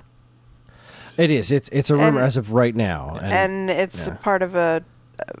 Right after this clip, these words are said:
Speaker 2: is it part of, it's, it's, well, if it's not a divorce proceeding, it's in a, it's a legal proceeding between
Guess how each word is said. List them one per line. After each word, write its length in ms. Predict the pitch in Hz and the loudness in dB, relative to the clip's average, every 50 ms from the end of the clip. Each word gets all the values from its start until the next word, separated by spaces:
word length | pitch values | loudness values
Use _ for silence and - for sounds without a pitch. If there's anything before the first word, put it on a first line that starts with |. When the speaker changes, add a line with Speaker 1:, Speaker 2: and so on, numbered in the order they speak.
| - _ | -14 _
Speaker 2:
is 160 | - 180 180 196 | -6 -4 -4 -4
it 160 | 196 - _ | -6 -6 _
part 180 | 220 226 226 | -2 -2 -2
of, 80 | 226 208 202 | -2 -4 -4
it's, 260 | 180 185 - - - - _ _ _ _ _ _ _ _ _ _ _ _ _ | -6 -6 -6 -10 -14 -16 _ _ _ _ _ _ _ _ _ _ _ _ _
it's, 180 | - 180 180 - 196 202 | -8 -6 -6 -8 -6 -2
well, 180 | 202 202 196 196 | 0 2 2 2
if 100 | 202 196 | 0 -2
it's 100 | 202 - | -6 -4
not 200 | 233 240 240 226 | 0 0 2 2
a 40 | 220 | 0
divorce 420 | 196 175 190 170 175 180 175 170 - | -2 -2 -2 0 0 0 0 -2 -4
proceeding, 580 | - - 165 156 - 147 143 143 156 151 151 | -6 -6 -6 -4 -2 -4 -2 -2 -4 -4 -4
it's 260 | 147 143 - - - - - | -6 -8 -8 -10 -14 -10 -6
in 260 | - 151 147 156 - - | -6 -6 -4 -6 -4 -2
a, 120 | - 143 | -2 -2
it's 200 | 147 151 - - | -2 -4 -8 -8
a 80 | 147 147 | -8 -6
legal 420 | 139 151 156 165 160 151 170 139 | -6 -6 -6 -6 -4 -4 -4 -6
proceeding 580 | - - 147 143 - - 151 147 156 139 143 143 - - _ _ _ _ _ - - - | -4 -6 -8 -8 -6 -6 -4 -4 -4 -4 -6 -10 -14 -20 _ _ _ _ _ -20 -6 -4
between 600 | 185 180 - - 180 175 160 156 156 151 131 | -4 -4 -2 -2 -2 -2 -2 -2 -4 -8 -10